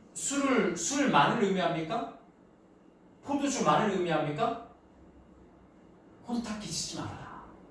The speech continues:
정신을 차려라. 혼미해지지 말아라. 너의 마음을 다른 데 두지 말아라. 너의 마음을 하나로 모아서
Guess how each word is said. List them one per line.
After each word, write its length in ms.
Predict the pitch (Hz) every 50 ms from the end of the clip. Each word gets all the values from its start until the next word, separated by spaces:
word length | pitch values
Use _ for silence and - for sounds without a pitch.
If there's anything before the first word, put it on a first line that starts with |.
| - - - - - - - - - - -
정신을 460 | - - - 117 123 131 - 180 185 180
차려라. 600 | 180 190 185 180 180 196 208 - - - - - - - - - - - - - - - -
혼미해지지 680 | - - - 240 262 262 254 262 262 - 185 - - -
말아라. 480 | - - - - - - - - - - - - - - - - - - - - - - - - - - - - - - -
너의 160 | 202 226 262
마음을 640 | 254 247 - - 285 277 - - - - - - - - - -
다른 260 | - - 175 208 247
데 140 | 262 262 269
두지 240 | 196 185 - 190 -
말아라. 500 | 160 - - - - - - - - - - - - - - - - - - - - -
너의 220 | 160 190 214 240
마음을 600 | 233 220 220 220 220 240 277 - - - - - - - - - - - - - - - - - - - - - - - -
하나로 600 | - - - - - - 143 143 147 147 - - - - - - -
모아서 840 | - 160 190 208 220 226 - - - 214 202 175 - - - -